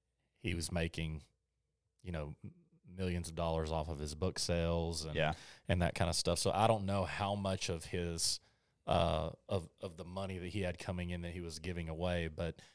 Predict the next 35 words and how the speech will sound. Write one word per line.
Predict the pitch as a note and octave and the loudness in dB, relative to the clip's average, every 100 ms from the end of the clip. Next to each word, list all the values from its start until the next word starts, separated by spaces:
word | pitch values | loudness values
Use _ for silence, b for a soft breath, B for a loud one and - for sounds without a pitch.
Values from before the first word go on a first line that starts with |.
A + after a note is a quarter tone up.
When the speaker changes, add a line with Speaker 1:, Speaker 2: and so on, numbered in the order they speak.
| b b _ | b b _
Speaker 1:
it | G#2 | 2
was | F#2+ F#2 D#2+ - _ _ _ _ _ | 4 4 0 -6 _ _ _ _ _
Speaker 2:
It's | G2+ - | -2 6
still | C#3 B2 | 10 10
a | |
Speaker 1:
it, | B2 | 10
Speaker 2:
big, | G#2+ | 10
Speaker 1:
it | - | 10
Speaker 2:
it's | B2+ | 10
a | |
Speaker 1:
was | A#2 | 12
Speaker 2:
big | G#2+ | 10
Speaker 1:
an, | G#2 | 10
Speaker 2:
deal. | F#2+ D#2 | 8 8
Speaker 1:
it | B2 | 6
was | A#2 | 8
an | A2+ | 6
insane | G#2 F#2+ A#2 G2+ F#2 | 6 6 6 6 6
amount. | F2+ E2+ D#2+ - | 4 2 0 -4
Speaker 2:
It's | - | 2
a | A2 | 2
big | F2+ G2+ G2+ F2+ | 6 6 6 6
deal. | F#2 F#2 F2 E2+ | 6 8 8 6
Speaker 1:
You | E2+ | -2
know. | E2+ D#2+ D#2 _ _ _ _ | -14 -16 -18 _ _ _ _
Speaker 2:
There's | A2+ E3+ F3+ | 10 12 12
a | A#2 | 10
reason. | E2+ F2 G#2+ G#2 D#2+ D2+ D2 - _ _ - | 8 6 8 8 6 4 2 -2 _ _ 6
When's | D#3 C#3+ | 8 10
the | |
last | G#2+ F#2+ G2+ G2+ | 10 10 8 6
time | - G2 F2 D2+ D2+ - _ _ _ - | 4 4 4 2 -2 -8 _ _ _ 0
that | F2 - | 0 2
you | F#2+ | 0
truly | E2 - - B2 C3 A#2+ G#2+ G2+ | 0 0 6 8 8 8 8 6